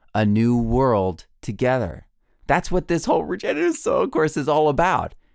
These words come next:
That's what that new paradigm around soil science free webinar that's down below, the link is below, is all about as well. Because we are about to unlock new health, new nutrition,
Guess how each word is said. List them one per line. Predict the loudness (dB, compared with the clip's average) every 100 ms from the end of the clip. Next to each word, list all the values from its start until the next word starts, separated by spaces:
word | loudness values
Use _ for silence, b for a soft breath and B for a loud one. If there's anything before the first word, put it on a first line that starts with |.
| _ _
That's | 0 2
what | 2 2
that | 2
new | 2 2
paradigm | 2 4 2 2 0
around | 0 0 0 -4
soil | 0 2 2
science | 0 -2 0 0 -4 -6 -14 -18
free | -4 0
webinar | 2 2 2 2 0
that's | 0 -2
down | -2 0 0
below, | 0 0 0
the | 0
link | -2 -2
is | -6
below, | -2 0 2 2 0 -2 -8 _
is | -4 0
all | 2 2
about | 2 0 0
as | -4
well. | -4 0 0 -2 -8 -16 -20 _ _ b b b b b b -8
Because | -6 -4 -2 0 0 0 -4 -12 -20 _ _ _ _ -10
we | -6 -2 0 0 0 -2
are | -4 -2 -4
about | -2 -2 -2 -4 -4
to | -2
unlock | -2 -2 -4 -6 -10 -10
new | -4 -2 -2
health, | -2 -2 -4 -6 -16 -20 _ _ -6
new | -2 0
nutrition, | 0 -2 -4 -4 -4 -6 -8 -10